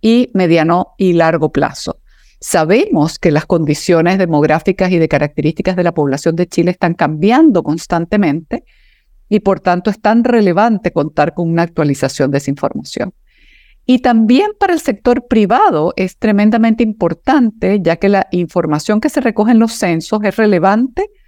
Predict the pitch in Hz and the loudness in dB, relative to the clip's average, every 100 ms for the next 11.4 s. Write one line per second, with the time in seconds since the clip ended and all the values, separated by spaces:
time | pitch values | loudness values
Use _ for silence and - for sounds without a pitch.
0 | _ _ - 190 180 180 359 403 - 247 | _ _ -4 -2 0 0 0 0 -4 -4
1 | 226 220 220 - - - 415 415 - 147 | -2 -2 -2 -4 -6 -2 -2 -2 -4 -2
2 | 160 - 196 202 185 175 180 202 214 208 | -2 -4 0 0 2 0 2 2 0 0
3 | 185 156 151 170 165 185 190 180 202 165 | 0 -2 -2 -2 0 0 -2 -2 -2 -4
4 | 185 - 143 - 247 240 - 185 190 _ | -4 -6 -4 -2 -2 -2 -2 -2 -2 _
5 | _ _ _ - 175 151 147 143 151 135 | _ _ _ 0 2 2 2 0 0 0
6 | 165 214 196 190 - 175 - 156 - 180 | 2 2 0 -2 0 -2 0 -4 0 0
7 | 175 170 - - 143 - 240 220 165 190 | 0 0 -4 -4 -6 0 2 2 0 -4
8 | - _ _ - 202 147 180 311 180 185 | -8 _ _ -6 -2 2 2 0 -2 -4
9 | 226 170 151 147 196 208 339 349 _ _ | -4 -2 -2 0 2 2 0 -2 _ _
10 | _ _ _ - 190 196 196 190 190 196 | _ _ _ -4 0 0 0 0 2 2
11 | 202 196 254 | 0 0 -2